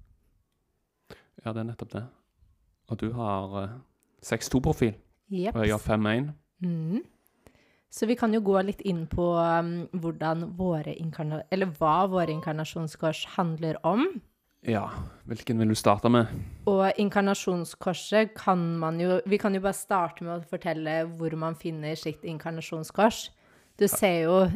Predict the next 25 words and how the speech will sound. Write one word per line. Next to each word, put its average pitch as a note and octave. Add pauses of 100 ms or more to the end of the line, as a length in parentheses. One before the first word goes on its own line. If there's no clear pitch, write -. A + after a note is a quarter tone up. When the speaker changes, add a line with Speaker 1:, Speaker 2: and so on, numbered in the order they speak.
Speaker 2:
de G3 (160)
to A3+ (360)
øverste F#3
gatene F3+
på G3
venstre E3+
og F3+
høyre E3
side E3+
av D#3+
ditt E3+
kart. - (300)
Speaker 1:
Mm. G#2+ (320)
Speaker 2:
Det F3+
er F3
ditt D3+
inkarnasjonskors, E3+
og E3+
bak F#3+ (320)
de F#3+ (360)
tallene E3+ (800)
så G3+
ser F3+
man E3
profilen. E3+